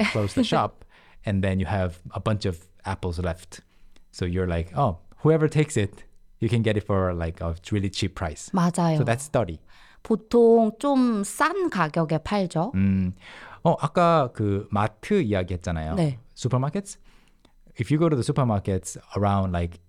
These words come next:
Speaker 1: eight,
Speaker 2: 음.
Speaker 1: eight twenty-ish, because they usually close at eight thirty,
Speaker 2: 아.
Speaker 1: I think, many of them, you can see lots of, like, announcements.
Speaker 2: 아, 어, 맞아요, 맞아요.
Speaker 1: 어, 뭐, 케이크 떨이.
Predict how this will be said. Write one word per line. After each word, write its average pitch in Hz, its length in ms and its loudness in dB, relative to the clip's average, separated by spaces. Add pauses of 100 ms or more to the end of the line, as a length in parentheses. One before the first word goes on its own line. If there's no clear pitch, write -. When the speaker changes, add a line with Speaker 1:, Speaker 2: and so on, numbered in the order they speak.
Speaker 1:
eight, 107 600 -4
Speaker 2:
음. 196 200 0
Speaker 1:
eight 208 220 0 (400)
twenty-ish, 139 920 0 (180)
because 95 320 -2 (100)
they 98 100 0
usually 95 360 0
close 90 340 -4 (100)
at 80 160 -8
eight 85 280 -6
thirty, 110 400 0
Speaker 2:
아. 196 340 0
Speaker 1:
I 180 100 -2
think, 151 300 0 (640)
many 104 260 0
of 87 120 -4
them, 156 180 -2 (600)
you 127 140 0
can 151 220 0
see 139 360 -2
lots 110 280 0
of, 107 200 0
like, 90 200 -2
announcements. 104 580 0
Speaker 2:
아, 226 140 4
어, 214 120 4
맞아요, 208 320 4
맞아요. 165 420 0
Speaker 1:
어, - 0 - (460)
뭐, 90 580 -2 (340)
케이크 196 540 0
떨이. 117 320 -2